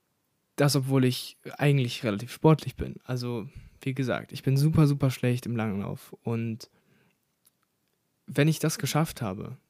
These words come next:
dann werde ich richtig stolz darauf sein, auf diesen, auf diesen Fortschritt. Und wenn du diese Challenge meisterst, etwas, wo du vorher dachtest, du wärst niemals dafür gemacht, in dem du immer schlecht warst, dann, dann kreierst du auch Momentum. Und ich mein,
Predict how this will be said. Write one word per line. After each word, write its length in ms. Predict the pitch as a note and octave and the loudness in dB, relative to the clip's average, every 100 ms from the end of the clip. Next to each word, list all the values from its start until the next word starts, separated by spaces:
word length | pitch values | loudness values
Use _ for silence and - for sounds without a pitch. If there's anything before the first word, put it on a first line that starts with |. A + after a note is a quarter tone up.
| _ | _
dann 400 | A2 B2 B2 - - | -4 -2 -2 -6 -2
werde 200 | C3 C3 | 0 0
ich 280 | C3 - _ _ - | -2 -12 _ _ -8
richtig 320 | D3 D3+ C3+ - | -4 -2 -4 -6
stolz 380 | - C3 C#3 | 0 2 2
darauf 280 | C3+ F2+ F2 | 0 -4 -6
sein, 300 | - F#2+ G2+ | -6 -6 -6
auf 100 | B1+ | -10
diesen, 360 | - A#2 G#2 F#2 | -10 -8 -6 -8
auf 160 | - | -10
diesen 200 | - A#2+ | -12 -12
Fortschritt. 560 | A#2 B2+ B2+ - - - _ | -6 -4 -4 -8 -12 -16 _
Und 80 | D3 | 0
wenn 100 | D3 | 4
du 80 | D3+ | 4
diese 260 | D3+ F#3 D#3+ | 4 4 2
Challenge 340 | - D#3 C3+ - | 2 4 2 2
meisterst, 640 | B2+ B2 G2+ G#2 - - _ _ _ - - | 0 0 -4 -10 -12 -20 _ _ _ -20 -6
etwas, 540 | C3+ C3+ C#3 G#3+ - - | -4 -2 -2 -4 -10 -12
wo 260 | D3 C3+ D3 | -10 -2 0
du 200 | C#3 B2 | 0 -2
vorher 260 | - D3+ C#3+ | 0 2 4
dachtest, 360 | C3+ C#3 - | 2 -2 -6
du 140 | C#3 C3 | -4 -2
wärst 280 | B2 - | -4 0
niemals 320 | F3 F3 C#3 - | 4 6 4 0
dafür 200 | B2+ - | -4 -4
gemacht, 380 | A#2+ A2+ - | -6 -6 -12
in 220 | - A2 C3 | -10 -6 -2
dem 160 | C#3 | -2
du 200 | C#3 C3 | 0 -2
immer 320 | - D#3+ D3 | -4 -2 -2
schlecht 440 | C3 C#3 C#3 - - | -2 0 -2 -2 -8
warst, 340 | G2+ - - _ _ _ _ _ _ _ _ _ _ | -10 -12 -20 _ _ _ _ _ _ _ _ _ _
dann, 440 | - C3 C3 C3 - _ _ _ _ _ _ _ _ _ | -2 0 0 -2 -6 _ _ _ _ _ _ _ _ _
dann 280 | C3+ C3+ D3 | -2 -2 -2
kreierst 340 | - D#3+ D#3 | 0 0 0
du 60 | C#3+ | 0
auch 80 | C#3+ | 2
Momentum. 520 | C3+ C#3+ F#3 C#3 A#2+ | 2 4 2 0 -4
Und 340 | G#2+ G#2+ - | -4 -6 -10
ich 160 | - - | -10 -4
mein, 300 | C#3 C3+ B2+ | -2 -2 -4